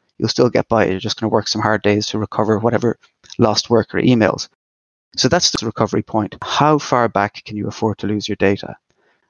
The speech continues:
The other thing you look at is the recovery time objective. How long will it take you to restore back that point? Meaning,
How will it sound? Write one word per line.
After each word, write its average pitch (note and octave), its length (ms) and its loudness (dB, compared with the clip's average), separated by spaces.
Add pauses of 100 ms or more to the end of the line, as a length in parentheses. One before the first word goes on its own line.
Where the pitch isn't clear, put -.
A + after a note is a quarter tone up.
(120)
The B2 100 4
other C#3 120 2
thing D#3 160 2
you C3+ 80 6
look B2+ 160 2
at A2+ 100 0
is - 120 -4
the A2+ 100 -6
recovery A2 420 -2
time A#2+ 320 0
objective. G#2 320 -4 (560)
How C#3+ 240 2
long C#3+ 300 4
will A2 140 2
it A2 120 -4
take - 380 0
you A2 180 -6 (420)
to - 120 -4
restore A#2 500 2
back A2+ 300 -2
that - 200 -2
point? - 380 -8 (540)
Meaning, A#2 420 4